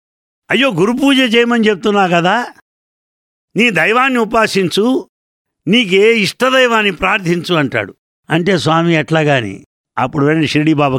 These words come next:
గట్టిగా చెప్తాడు, "పిచ్చివాడా, ఈ పాదాలకు పూజ చేయిరా" అన్నాడు ఆయన. "నా పాదాలు పట్టుకో" అన్నాడు స్వామి. అదే రీతిగా ఈ గురు పౌర్ణమి నాడు స్వామి పాదాలు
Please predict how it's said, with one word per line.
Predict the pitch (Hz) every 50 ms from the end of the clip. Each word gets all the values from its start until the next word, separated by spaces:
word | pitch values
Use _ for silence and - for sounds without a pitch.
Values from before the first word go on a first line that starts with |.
| 120 135
గట్టిగా | 135 127 - 180 185
చెప్తాడు, | 160 139 139 131 - - 123 113 - _ _ _ _ _ -
"పిచ్చివాడా, | 214 185 - 233 262 269 254 247 262 277 294 285 220 - - - -
ఈ | 214 240
పాదాలకు | 190 196 196 226 254 285 294 294 285 269
పూజ | 226 208 254 262 - -
చేయిరా" | 262 254 240 233 233 226
అన్నాడు | 247 277 269 240 196 175
ఆయన. | 160 143 127 107 101 - _ _ _ _ _ _ _ _ _ _ _ _ _ _ _ _ _ -
"నా | 151 190 220
పాదాలు | - 190 196 233 247 262 277 277 262
పట్టుకో" | 254 247 202 160 247 247
అన్నాడు | 269 285 285 285 277 262 226 208 185
స్వామి. | - - 180 170 151 131 104 92 85 78 - _ _ _ _ _ _ _ _ _ _ -
అదే | 123 135 156 185 170
రీతిగా | 147 147 147 131 147 147 170 185 185 151 101 - _ _ _ _ _ _ _
ఈ | 113
గురు | 107 104 123 143 165
పౌర్ణమి | 151 185 202 208 202 190 170 147
నాడు | 131 113 104 98 92 95 101 101 95 _ _ _ _ _ _ -
స్వామి | - - 120 139 175 196 196
పాదాలు | 151 180 170 160 151 156 143 131